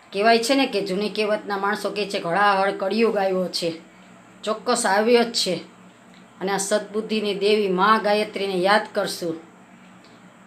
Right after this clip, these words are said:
કે આપણને સદબુદ્ધિ આપે. મારો સંદેશો જરૂર પહોંચાડજો બધાયને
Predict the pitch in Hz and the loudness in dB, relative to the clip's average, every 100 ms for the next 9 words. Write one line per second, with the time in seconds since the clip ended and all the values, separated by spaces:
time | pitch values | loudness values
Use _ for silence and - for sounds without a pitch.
0 | - - 254 269 277 262 254 254 254 247 | -8 6 10 10 10 8 4 0 2 0
1 | - 233 226 226 226 196 180 - 175 165 | 0 -2 -2 -4 -2 -2 -4 -4 -6 -8
2 | - - - - - - - 175 196 233 | -12 -20 -20 -20 -20 -20 -10 -2 0 0
3 | 226 220 220 220 - 214 208 202 - 208 | 0 -2 0 -2 -2 -4 -4 -8 0 4
4 | 254 277 233 247 254 254 240 247 240 240 | 6 6 4 4 6 6 6 6 6 6
5 | 247 247 | 6 6